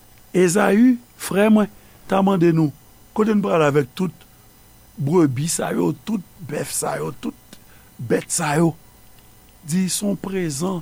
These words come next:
son kado, ke, e, sèvitè ou Jacob voye ba ou, pou kapab dou, s'il vous plaît, gen pitye pou li. E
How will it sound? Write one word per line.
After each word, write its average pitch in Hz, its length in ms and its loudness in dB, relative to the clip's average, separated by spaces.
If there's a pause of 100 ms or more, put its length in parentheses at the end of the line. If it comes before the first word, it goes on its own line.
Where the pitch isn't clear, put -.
son 175 320 -8
kado, 160 480 -8 (960)
ke, 170 360 0 (1000)
e, 170 300 -2
sèvitè 190 640 -4
ou 190 180 0
Jacob 156 680 -4 (640)
voye 156 400 4
ba 156 260 0
ou, 170 180 -2 (1160)
pou 170 300 2 (260)
kapab 165 340 -6
dou, 160 300 -2 (840)
s'il 196 280 -4
vous 160 180 -6
plaît, 123 300 -6 (140)
gen 139 160 -2
pitye - 400 -8
pou 143 160 -8
li. - 120 -10 (1700)
E 156 220 2